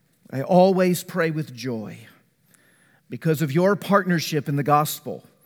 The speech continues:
from the first day until now,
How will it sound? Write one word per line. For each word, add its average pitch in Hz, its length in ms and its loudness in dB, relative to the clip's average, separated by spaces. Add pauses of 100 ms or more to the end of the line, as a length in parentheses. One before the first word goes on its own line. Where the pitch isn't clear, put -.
(680)
from 147 160 -2
the 139 120 -2
first 180 460 -4
day 127 480 0 (600)
until 151 420 -2
now, 117 380 -4